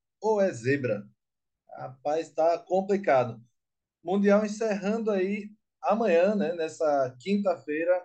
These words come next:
a primeira rodada dos grupos, né? Os dois grupos que restam entrar em campo é o grupo G e o grupo H. Grupo G do Brasil,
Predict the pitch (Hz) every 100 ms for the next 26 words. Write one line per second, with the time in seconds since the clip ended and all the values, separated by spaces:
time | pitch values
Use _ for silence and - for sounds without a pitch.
0 | _ _ 143 143 180 185 190 190 208 -
1 | 151 185 123 101 - _ _ _ 143 139
2 | 123 151 170 - 123 139 - _ _ _
3 | _ _ _ 123 123 170 190 165 175 170
4 | 170 151 147 139 147 143 143 160 175 175
5 | 175 - _ _ _ _ 196 175 190 208
6 | 185 160 190 196 190 214 214 147 117 139
7 | 196 202 156 143 139 143 180 180 - 196
8 | 226